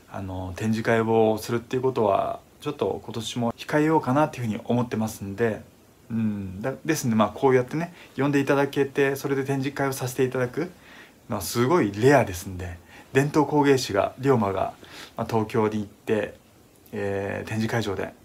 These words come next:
商品のご説明とかね、いろいろとお話できる機会っていうのは今年は本当に、まあ、レアですんで、ぜひこの機会にお越しいただいて、まあ、上田紬もね、四月八日から十九日、あの、上田紬を扱っていただけて、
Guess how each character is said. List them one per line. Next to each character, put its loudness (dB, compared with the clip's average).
商 0
品 -2
の -4
ご -4
説 -4
明 2
と -4
か -10
ね、 -4
い -10
ろ -4
い -4
ろ -6
と -4
お -2
話 -4
で -6
き -6
る -6
機 -16
会 -6
っ -8
て -12
い -10
う -10
の -8
は -12
今 -10
年 -6
は -2
本 -4
当 -8
に、 0
ま -4
あ、 -20
レ 6
ア 4
で -4
す -10
ん -10
で、 -8
ぜ 2
ひ -4
こ 0
の 2
機 -6
会 0
に -10
お 0
越 4
し -2
い -2
た 0
だ 2
い 0
て、 2
ま -4
あ、 0
上 4
田 6
紬 0
も -4
ね、 -4
四 2
月 2
八 4
日 -12
か -4
ら 0
十 -4
九 -4
日、 -4
あ -8
の、 -4
上 2
田 4
紬 -2
を 0
扱 -4
っ -8
て -8
い -8
た -6
だ -4
け -6
て、 -4